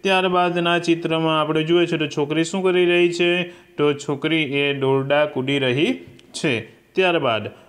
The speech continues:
આપણે જોઈએ છે તો એન-, એના પછીના ચિત્રની અંદર સ્લીપિંગ, તો છોકરો શું કરી રહ્યો છે? તો એ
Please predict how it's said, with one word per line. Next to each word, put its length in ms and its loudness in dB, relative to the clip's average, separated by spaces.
આપણે 300 -2
જોઈએ 320 2
છે 200 0
તો 80 -2
એન-, 200 -4
એના 320 0
પછીના 380 -2
ચિત્રની 540 -2
અંદર 400 0
સ્લીપિંગ, 720 -2
તો 140 0
છોકરો 380 -2
શું 180 -6
કરી 220 2
રહ્યો 280 4
છે? 240 0
તો 300 0
એ 240 -2